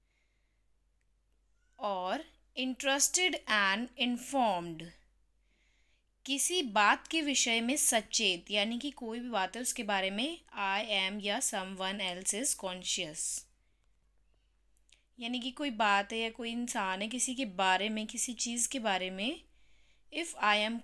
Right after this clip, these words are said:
conscious या मुझे उस बात के बारे में जानना है या जानकारी मेरे पास है,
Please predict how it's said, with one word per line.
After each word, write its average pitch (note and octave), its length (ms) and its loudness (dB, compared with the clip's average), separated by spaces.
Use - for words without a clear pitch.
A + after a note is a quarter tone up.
conscious G3+ 720 0
या A3 80 -2
मुझे G#3+ 280 -4
उस A3 140 -4
बात G3 300 -2
के A3 140 -6
बारे G3+ 240 -4
में G#3 240 -4
जानना F#3+ 500 -2
है G3+ 260 -2
या F#3+ 140 -4
जानकारी G3 1200 -6
मेरे G#3 200 -6
पास G#3 400 -4
है, G3+ 580 -2